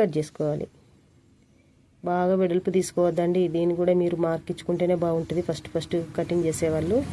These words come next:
ఎందుకంటే బాగా వెడల్పు పై మొత్తం లూజు గల్ల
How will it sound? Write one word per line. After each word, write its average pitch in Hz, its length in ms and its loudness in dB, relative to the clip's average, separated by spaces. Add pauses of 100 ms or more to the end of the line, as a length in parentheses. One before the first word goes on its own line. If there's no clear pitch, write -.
(560)
ఎందుకంటే 175 360 4 (100)
బాగా 170 260 4
వెడల్పు 170 360 4
పై 165 60 4 (500)
మొత్తం 170 200 0 (280)
లూజు 175 440 2 (120)
గల్ల 180 380 2